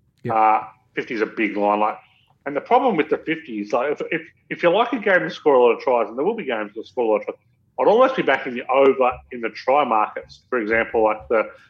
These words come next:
Speaker 2: um, the fifty might be over nine and a half tries at a dollar ninety-one or something. I'd be more inclined to do that. Some of the goal kicking has been horrific this year.
Speaker 1: Mm.
Speaker 2: Like, you have a look at the, uh, uh, the Roosters last week. Sam Walker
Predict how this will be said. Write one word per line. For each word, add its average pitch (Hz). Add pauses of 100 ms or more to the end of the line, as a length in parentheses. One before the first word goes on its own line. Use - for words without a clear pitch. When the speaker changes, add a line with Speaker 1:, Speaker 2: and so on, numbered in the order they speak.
(220)
Speaker 2:
um, 113 (560)
the 120
fifty 131
might 123
be 117
over 113
nine 113
and 107
a -
half 107
tries 113
at 104
a 98 (420)
dollar 113
ninety-one 107
or 104
something. 107 (460)
I'd -
be 135
more 165
inclined 156
to -
do 123
that. 123 (100)
Some 247
of -
the -
goal 127
kicking 101
has 101
been 98 (160)
horrific 110 (120)
this -
year. 110
Speaker 1:
Mm. 104 (240)
Speaker 2:
Like, 139
you 165
have 143
a 139
look 135
at 135
the, 110
uh, 107 (500)
uh, 117 (160)
the 120
Roosters 131
last -
week. 135
Sam 127
Walker 123